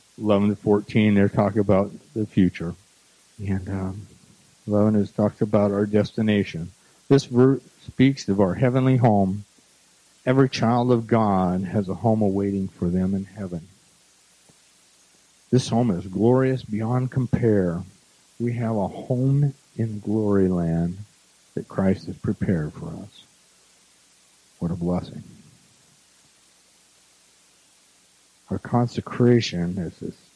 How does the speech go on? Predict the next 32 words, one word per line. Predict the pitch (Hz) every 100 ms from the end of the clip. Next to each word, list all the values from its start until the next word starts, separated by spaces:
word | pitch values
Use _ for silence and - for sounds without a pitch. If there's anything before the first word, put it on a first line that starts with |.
| _ -
talked | 90 -
about | 90 90
in | 90
verse | 90 98 - -
twelve, | 101 98 95 98 98 -
this | 117
verse | - 117 113 - _ _ _
refers | 110 107 - 127 120 -
to | 104 98 98 - _ _ _ -
the |
new | 120 143 143
manner | 131 127 127 117
in | 101
which | 113 123 -
we | 110 113 120 117 _ -
are | 120
to | -
live | 98 117 120
our | 120 120
lives | 98 85 87 92 110
after | 101 -
we | 101 104
come | - 110 107
to | 107
know | 107 107
the | 107
Lord | 107 110 104
Jesus | 101 101 101 -
Christ | - 104 101 -
as | 98
our | 104
Savior. | 101 120 113 90 85